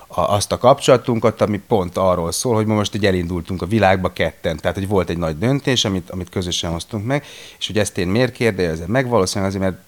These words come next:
nagyon fiatal vagyok, és, és, és fogalmam sincs, meg kiszolgáltatott is az állapotom. Ö, nyilván megbántam a, a, az egészet, amikor elindult a délutáni műszakba, de hát azért lassan párolgott el a gőz a fejemből, a hülyeség.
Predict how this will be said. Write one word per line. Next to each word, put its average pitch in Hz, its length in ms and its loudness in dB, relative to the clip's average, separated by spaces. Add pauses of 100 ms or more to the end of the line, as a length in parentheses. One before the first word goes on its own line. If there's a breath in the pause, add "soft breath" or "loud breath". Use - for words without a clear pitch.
(160)
nagyon 80 320 -8
fiatal 80 500 -6
vagyok, 82 280 -4
és, 82 180 -6
és, - 240 -10
és 82 160 -10
fogalmam 76 680 -6
sincs, 117 280 -4
meg 98 140 -4
kiszolgáltatott 85 760 -4
is 85 120 -10
az 82 100 -10
állapotom. 123 680 0 (180)
Ö, 117 220 0
nyilván 113 420 6
megbántam 92 680 2
a, 82 220 -2 (480 loud breath)
a, - 120 -4
az 98 260 0
egészet, 143 640 2
amikor 107 300 0
elindult 90 520 0
a 90 40 -6
délutáni 87 640 -2
műszakba, 143 600 0
de 135 100 2
hát 123 160 0
azért 131 200 -2
lassan 98 460 2
párolgott 85 600 -2
el 82 180 0
a 85 100 -4 (180 loud breath)
gőz 95 240 0
a 87 100 -2
fejemből, 135 540 2
a 101 60 2
hülyeség. 143 600 0